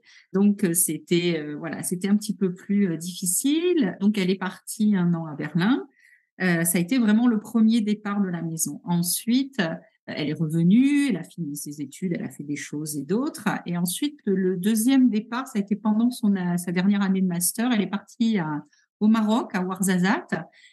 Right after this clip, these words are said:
Mais en fait, elle avait déjà quitté la maison, elle avait déjà son appartement. Et puis, euh,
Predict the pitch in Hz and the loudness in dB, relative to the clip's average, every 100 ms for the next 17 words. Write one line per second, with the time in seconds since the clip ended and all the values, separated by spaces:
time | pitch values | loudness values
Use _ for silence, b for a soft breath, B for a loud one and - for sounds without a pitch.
0 | b 202 208 208 320 302 202 202 247 285 | b 2 2 2 0 2 2 4 2 0
1 | 285 254 247 226 214 202 240 269 240 185 | -4 -2 2 4 4 4 2 4 2 0
2 | 202 247 277 269 240 202 202 202 - 190 | -2 -2 -2 0 2 2 -2 -6 -2 2
3 | 190 240 269 202 190 - 240 254 233 | 4 4 4 2 -2 -2 2 4 6